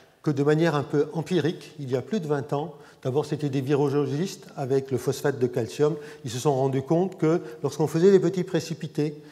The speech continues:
qui étaient cationiques, qui arrivaient à englober un acide nucléique, ben, par une méthode empirique, mais on ne savait pas comment ça marchait à l'époque,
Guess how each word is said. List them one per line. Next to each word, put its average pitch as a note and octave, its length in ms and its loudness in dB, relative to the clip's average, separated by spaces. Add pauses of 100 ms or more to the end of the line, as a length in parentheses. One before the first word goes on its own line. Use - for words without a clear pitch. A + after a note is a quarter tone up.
(140)
qui - 80 -2
étaient G3 200 2
cationiques, D#3+ 720 -2
qui - 140 2
arrivaient D#3+ 300 4
à E3+ 100 4
englober D#3+ 480 4
un D3 100 2
acide B2+ 280 -4
nucléique, B2 480 -4 (360)
ben, C3 100 2
par D#3 180 2
une E3 200 0 (720)
méthode D3 560 4 (840)
empirique, D3 720 -2
mais C3 340 0
on - 60 -10
ne A2+ 40 -10
savait B2 220 0
pas B2 140 -4
comment A#2 180 -4
ça A2+ 160 -6
marchait A2 300 -6
à D3+ 40 0
l'époque, D#3 300 -2